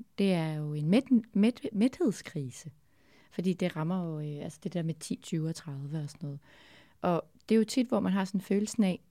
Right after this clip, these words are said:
"Det, man egentlig har gjort, det fejler ikke noget, men man vil måske gerne noget mere."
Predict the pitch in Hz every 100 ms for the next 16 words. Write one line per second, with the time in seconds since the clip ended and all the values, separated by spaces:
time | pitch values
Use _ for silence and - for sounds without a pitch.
0 | _ _ _ _ _ - 156 208 226 226
1 | 190 180 175 226 - - _ _ - 185
2 | - 220 - 226 175 175 165 160 165 -
3 | 175 165 165 147 190 202 233 226 190 190
4 | 202 208 190 170 180